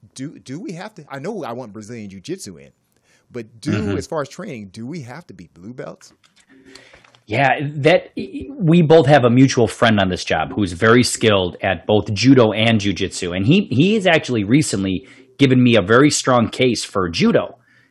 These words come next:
Speaker 2: just because it seems like it's the father of jujitsu, and,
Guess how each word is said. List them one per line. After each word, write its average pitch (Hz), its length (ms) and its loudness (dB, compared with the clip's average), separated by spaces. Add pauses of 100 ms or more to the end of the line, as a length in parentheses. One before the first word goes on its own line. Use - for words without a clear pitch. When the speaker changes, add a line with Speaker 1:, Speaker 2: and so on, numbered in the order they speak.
(160)
Speaker 2:
just 123 340 0
because 113 420 2
it 107 120 -4
seems 120 240 -2
like 107 180 2
it's 104 200 -2
the 107 80 -6
father 101 460 0
of 85 120 -6
jujitsu, 85 640 -8
and, 95 260 -4